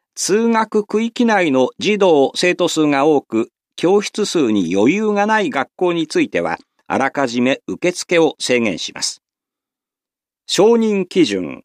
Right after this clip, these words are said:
及び制限学校名と制限内容については、就学通知書に同封するご案内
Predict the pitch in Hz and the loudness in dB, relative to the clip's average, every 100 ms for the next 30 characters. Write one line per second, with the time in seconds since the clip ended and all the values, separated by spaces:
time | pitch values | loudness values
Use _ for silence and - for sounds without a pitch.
0 | - 180 139 110 - _ _ _ - - | 0 2 2 0 -4 _ _ _ -8 0
1 | 175 220 214 208 175 165 - - 220 185 | 2 2 0 -4 -2 -4 -4 2 4 4
2 | 110 82 - 104 107 - 180 185 180 180 | 2 -2 -2 -2 -2 -2 2 2 2 0
3 | 175 170 151 131 123 156 123 107 107 117 | 0 0 2 0 0 -2 -2 0 0 -2
4 | _ - - 175 196 190 180 175 156 180 | _ -8 0 0 2 -2 -2 -2 -2 -2
5 | 175 - - 175 120 101 135 151 160 151 | -2 -2 -2 0 2 2 2 2 0 0
6 | 135 147 131 139 - 90 110 131 147 139 | 0 -2 0 0 -2 0 2 2 0 0
7 | 120 101 87 | -2 -2 -6